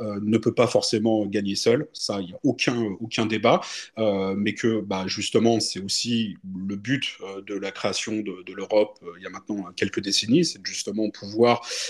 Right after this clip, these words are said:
euh, finalement, euh, chasser en meute, euh, être, euh, tous en, en ordre de bataille. Mais il y a aussi effectivement aujourd'hui des logiques où on pourrait se rapprocher d'autres pays en dehors de l'Europe, euh, qui peuvent également, euh, porter, euh, nos valeurs. Je pense, euh,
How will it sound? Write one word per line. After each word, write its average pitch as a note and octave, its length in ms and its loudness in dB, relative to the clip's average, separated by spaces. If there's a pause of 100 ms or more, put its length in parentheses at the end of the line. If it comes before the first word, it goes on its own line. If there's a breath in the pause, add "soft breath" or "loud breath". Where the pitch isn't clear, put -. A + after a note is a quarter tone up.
(120)
euh, F#2+ 140 -8
finalement, G#2 680 -4
euh, F2 40 -10 (120)
chasser - 240 -4 (240)
en G2+ 60 -6
meute, C#3 380 2
euh, F#2+ 320 -8
être, A2 320 -4
euh, F#2 180 -10
tous C3 240 -6
en, G#2+ 160 0
en A2+ 120 0
ordre G#2+ 140 0
de G#2 80 -4
bataille. D3 400 2 (460 loud breath)
Mais B2+ 100 4
il F3+ 60 6
y F#3+ 60 6
a F3 40 8
aussi D3 380 0
effectivement - 420 -4
aujourd'hui C3+ 420 -2
des A#2+ 140 4
logiques A2+ 440 -2
où - 20 -4
on G#2+ 100 -4
pourrait A#2 280 -2
se - 100 -6
rapprocher B2 580 -2 (120)
d'autres E3 340 0
pays C#3+ 400 -4
en A2 140 2
dehors C#3+ 340 0
de B2+ 80 -2
l'Europe, A#2+ 380 4 (320 loud breath)
euh, G#2 180 -2
qui - 180 -10
peuvent C3+ 460 2
également, G#2+ 520 0
euh, F#2+ 140 0
porter, A#2+ 400 0
euh, G#2 180 0
nos G#2 140 -4
valeurs. A2 540 4
Je - 100 -12
pense, G2+ 320 -10
euh, F2 220 -10